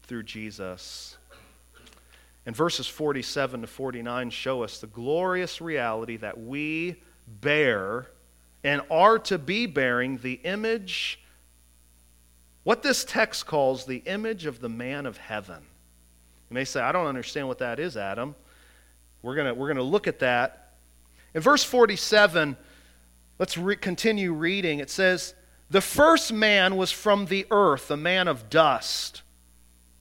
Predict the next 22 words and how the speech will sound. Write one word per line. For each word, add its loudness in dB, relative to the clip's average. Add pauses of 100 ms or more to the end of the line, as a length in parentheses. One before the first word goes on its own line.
(500)
But -8
let's -4
look -6
at -6
this -2
contrast. -8 (560)
The -2
second 2
man -10 (600)
is -12
from -6
heaven. 0 (1400)
So 4
here 6
Paul 8
gives 0
us 2
a -4
contrast 0
of -6
two -4
representatives. -2